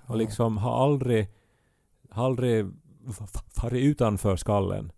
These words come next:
Speaker 1: Och liksom allt den gör är att den pro-, processar information från kroppen.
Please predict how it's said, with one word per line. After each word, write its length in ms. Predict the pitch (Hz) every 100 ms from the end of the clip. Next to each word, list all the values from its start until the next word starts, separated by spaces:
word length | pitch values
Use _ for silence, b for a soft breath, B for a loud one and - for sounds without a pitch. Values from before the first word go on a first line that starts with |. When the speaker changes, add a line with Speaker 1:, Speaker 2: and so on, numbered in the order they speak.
| _ _ _ _ _ -
Speaker 1:
Och 380 | 113 110 104 - _ _ -
liksom 560 | 117 - 120 113 101 - _ _ _ -
allt 340 | 143 156 139
den 160 | 143 131
gör 260 | 151 139
är 60 | 120
att 100 | 117
den 140 | 117
pro-, 180 | - 127
processar 640 | - 123 135 139 - 117 107
information 1200 | 113 - - - 110 110 - 139 131 110 101 - _ _ _ -
från 340 | - 113 104
kroppen. 640 | - 123 - - 95 90